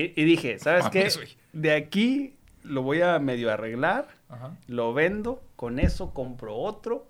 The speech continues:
Speaker 1: con eso", y
Speaker 2: Ya.
Speaker 1: así me voy. Y así lo
Speaker 2: Pinche
Speaker 1: hice.
Speaker 2: mente de tiburón este güey.
Speaker 1: Compré ese Jetta con ayuda, obviamente, de papá, que él es el que le sabe. Luego les paso, o te paso el meme de una niña que está ahí como que así con su bolsita y unos lentecitos. Bien fresa la niña,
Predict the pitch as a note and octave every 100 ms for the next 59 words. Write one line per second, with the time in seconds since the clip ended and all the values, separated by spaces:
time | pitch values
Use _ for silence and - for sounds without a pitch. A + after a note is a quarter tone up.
0 | - - _ C#3 C3 B2 C#3 C#3 D3 C3+
1 | C3 D3 F3+ E3+ C3+ A#2 _ B2+ A#2 D3+
2 | E3+ B2+ B2+ C3 - - A2+ A2+ B2 B2
3 | A#2 A#2 A2 A2 A#2 A2 A2+ A2+ - -
4 | _ C#3+ C3 C#3+ D3+ D#3+ E3 E3+ F3+ -
5 | F#3+ G3 - - - A#2 A2+ A2 C3 C#3
6 | C#3 C3+ C3+ C3 A2 - B2 B2 G2 G#2+
7 | A#2 G#2+ G#2 G#2 B2+ C3+ C#3 - _ _
8 | - C#3+ E3+ E3 E3 D3 F3 D#3+ B2+ -
9 | A2+ G#2+ A2 - C3 D3 D3+ C3 C3 C3+
10 | D3 C3 B2 C3 C3 C3 C3 B2+ - A2+
11 | A#2 A#2+ B2+ A#2+ A#2+ G2 G2+ - B2+ C3
12 | B2+ A2+ B2+ B2+ C3 B2 A#2 A#2+ B2+ B2+
13 | A#2 A#2+ A#2+ C#3+ G3 F#3 D3 B2+ A#2+ B2+
14 | C#3